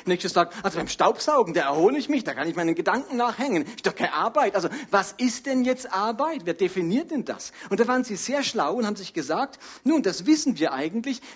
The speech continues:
denn Gott hat verboten, aufgrund des Sabbats die Stiftshütte an diesem Tag weiterzubauen.“ Also die Stiftshütte musste gebaut werden auf der Wüstenwanderung, da mussten Felle und, und Hölzer und, ähm,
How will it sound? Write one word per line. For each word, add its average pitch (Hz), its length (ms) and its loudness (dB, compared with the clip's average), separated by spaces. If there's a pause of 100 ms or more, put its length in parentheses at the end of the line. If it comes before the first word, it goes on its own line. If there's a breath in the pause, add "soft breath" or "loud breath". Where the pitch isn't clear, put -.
denn 190 160 2
Gott 254 240 6
hat 220 100 -2
verboten, 185 720 2 (100)
aufgrund 214 460 0
des - 160 -4
Sabbats 220 580 -2 (240 loud breath)
die 233 120 -2
Stiftshütte 233 720 -2 (140 loud breath)
an 175 120 0
diesem 180 280 -4
Tag 147 280 -4
weiterzubauen.“ 135 680 -6 (140)
Also 185 180 -4
die 254 60 -10
Stiftshütte 233 420 -4
musste 196 260 -2
gebaut 175 320 0
werden 175 160 -4
auf - 80 -8
der 123 120 -8
Wüstenwanderung, 156 600 -4
da 127 80 -4
mussten 160 300 -4
Felle 131 400 -4
und, 165 240 -2 (160 loud breath)
und 160 240 -8
Hölzer 139 480 -2
und, 143 220 -2 (280 loud breath)
ähm, 147 300 -2